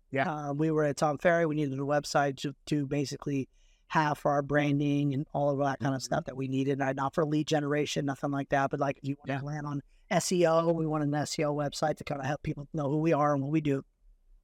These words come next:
Speaker 1: Exactly.
Speaker 2: And this is where my plug's gonna come in again. It was like a bait and switch, guys. Like, I, you know, I'll be honest with you. Like, I mean, thank you, H-, H J, for giving us our money back. We appreciate it. But, like, it was a terrible experience. We're like, "This is what we want." And we came back,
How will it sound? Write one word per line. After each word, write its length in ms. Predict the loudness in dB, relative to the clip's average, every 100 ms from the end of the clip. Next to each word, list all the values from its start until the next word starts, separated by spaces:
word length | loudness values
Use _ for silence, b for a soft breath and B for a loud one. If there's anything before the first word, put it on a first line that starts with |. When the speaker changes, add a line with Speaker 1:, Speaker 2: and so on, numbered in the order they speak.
| _
Speaker 1:
Exactly. 320 | -10 -10 -10 -20 _ _ _ _ _ _
Speaker 2:
And 560 | 0 2 2 0 -2 -6 _ _ _ _ _ _ _ _
this 200 | 0 0
is 60 | 0
where 120 | 0
my 160 | 0
plug's 320 | 0 4 4 4
gonna 140 | -4
come 240 | -4 -6
in 80 | -4
again. 280 | -4 -6 -8 _ _ _ _ _ _
It 140 | -4 0
was 160 | 2
like 120 | 2
a 60 | 0
bait 140 | 2
and 120 | 2 0
switch, 280 | 0 -2
guys. 320 | -2 -2 0 -2
Like, 120 | -4
I, 120 | -4 -6 _
you 100 | -4
know, 80 | -2
I'll 60 |
be 120 | 0 0
honest 260 | 2 0
with 160 | -2 -4
you. 140 | -2
Like, 260 | 0 -2 -2
I 60 |
mean, 140 | -4 -2
thank 260 | -2 0
you, 120 | 0 0
H-, 280 | 0 -2
H 180 | 0 0
J, 80 | 0
for 80 | -2 -4
giving 180 | -2
us 140 | -2 -4
our 100 | -6
money 280 | -4 -6 -4
back. 300 | -2 -2 -2
We 80 | -8
appreciate 560 | -4 -6 -2 2 2
it. 140 | 2 -2
But, 160 | -2
like, 240 | -2 -4 -4
it 120 | -2
was 200 | 0 0
a 40 |
terrible 520 | -4 -8 -2 0 0 -2
experience. 360 | 0 -2 0
We're 60 | 0
like, 160 | 0
"This 140 | 0 0
is 40 |
what 140 | 0 2
we 80 |
want." 340 | 2 2 0 -10 _ _ _ _ _
And 100 | -4
we 100 | -2
came 200 | 0 0
back, 220 | 4 2